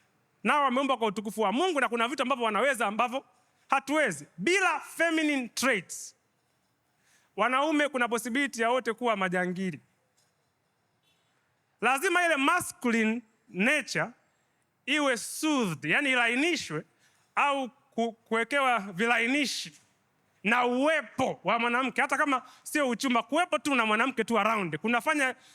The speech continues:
yani, zile masculine aggressiveness zirelax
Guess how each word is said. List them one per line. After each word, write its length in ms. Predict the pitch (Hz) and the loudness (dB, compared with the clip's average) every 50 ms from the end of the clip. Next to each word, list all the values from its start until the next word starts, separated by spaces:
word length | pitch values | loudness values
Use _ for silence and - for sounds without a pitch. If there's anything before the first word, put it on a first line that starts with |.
| - _ _ _ - | -20 _ _ _ -2
yani, 300 | 190 208 269 277 262 226 | 0 0 2 2 0 0
zile 260 | 220 277 269 262 233 196 208 202 - - | 0 0 0 0 0 -2 -8 -16 -10 -2
masculine 640 | 190 202 247 269 - - - - - 254 233 226 202 | 0 2 2 2 0 -4 -8 -4 -2 0 0 2 0
aggressiveness 920 | 196 185 160 185 233 254 208 - - 185 147 143 147 151 170 - - - _ _ _ _ _ _ - | 0 0 -2 0 0 0 0 -2 -6 -8 -8 -6 -6 -6 -6 -8 -12 -16 _ _ _ _ _ _ -10
zirelax 960 | 160 151 170 226 233 220 226 214 226 254 247 - - - - - - - | -6 -2 0 2 2 2 2 4 2 2 0 0 -4 -8 -10 -10 -10 -12